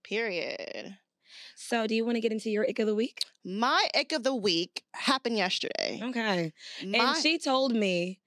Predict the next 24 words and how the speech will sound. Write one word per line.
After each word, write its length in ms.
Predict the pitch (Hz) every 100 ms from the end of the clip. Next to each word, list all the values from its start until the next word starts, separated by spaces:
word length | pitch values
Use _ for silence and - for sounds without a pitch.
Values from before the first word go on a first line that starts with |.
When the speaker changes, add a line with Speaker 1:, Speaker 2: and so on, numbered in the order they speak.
| _ _ -
Speaker 2:
that 120 | 214
she 80 | 240
had 80 |
ick 100 | 220
of 60 | 220
the 60 | 208
week, 200 | 220 185
but 100 | 202
usually 380 | 214 262 285 294
when 220 | 247 240
she 100 | 240
doesn't 240 | 220 214
tell 180 | 202 214
me, 180 | 226 240
I 80 | 202
know 200 | 196 208
it's 100 | 185
a 40 |
very 200 | 185 196
long-winded 480 | 190 190 185 185 175
one, 200 | 165 165
so 60 | 165
I'm 100 | 202
excited. 400 | 190 - -